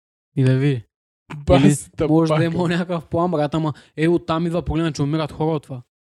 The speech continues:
Speaker 2: Еми, защото са глупаци,
Speaker 1: И
Speaker 2: брат.
Speaker 1: ще дойде следващия, който ще каже, „Аз ще направя по-добър“, и наистина ще му продължа това и той ще умре сигурно.
Speaker 2: Е, добре, нали вече са направили? Илон Мъск е направил, пратил е хора, брат.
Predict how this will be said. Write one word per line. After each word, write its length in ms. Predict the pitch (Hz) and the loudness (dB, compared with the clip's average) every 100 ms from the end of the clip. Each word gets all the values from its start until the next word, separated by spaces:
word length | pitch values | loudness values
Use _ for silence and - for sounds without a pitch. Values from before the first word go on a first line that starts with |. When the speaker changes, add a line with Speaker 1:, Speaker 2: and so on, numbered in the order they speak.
| _ | _
Speaker 2:
Еми, 140 | 131 139 | 0 2
защото 260 | 156 160 | 2 2
са 100 | 196 | 0
глупаци, 560 | 170 156 - 156 156 160 | -2 -6 -4 -4 -2 2
Speaker 1:
И 20 | |
Speaker 2:
брат. 80 | 156 | 2
Speaker 1:
ще 140 | 160 | 2
дойде 320 | 143 160 180 | 0 0 0
следващия, 440 | 165 156 170 - 147 | -2 -4 -4 -4 -4
който 160 | 160 | -4
ще 120 | 160 160 | -4 -4
каже, 240 | 160 156 | -2 0
„Аз 160 | 151 151 | -2 -2
ще 60 | |
направя 300 | 147 151 156 | -4 -2 -2
по-добър“, 500 | - 156 165 175 185 165 | -2 0 0 0 -2 -4
и 120 | 160 | -2
наистина 340 | 151 156 180 | 0 0 -2
ще 100 | 156 | 0
му 120 | 151 | 0
продължа 380 | 135 143 143 147 | 0 -2 -2 -2
това 140 | 156 165 | -2 -2
и 40 | |
той 160 | 160 151 | -2 -2
ще 120 | 143 | -2
умре 240 | 123 120 | -4 -6
сигурно. 200 | - 160 | -4 2
Speaker 2:
Е, 40 | 165 | 2
добре, 300 | 170 175 190 | 4 2 2
нали 240 | 202 190 | 2 0
вече 220 | 202 208 | -4 -4
са 80 | 220 | -4
направили? 520 | 208 190 214 214 190 | -4 -4 -2 0 2
Илон 240 | 175 185 180 | 2 0 -4
Мъск 240 | 185 - | -6 -6
е 60 | 190 | -4
направил, 400 | 180 180 185 165 | -4 -4 -4 -4
пратил 380 | 151 156 - | -4 -4 -4
е 100 | 170 | -8
хора, 340 | 165 - 165 160 | -8 -8 -6 -6
брат. 260 | 135 120 | -8 -12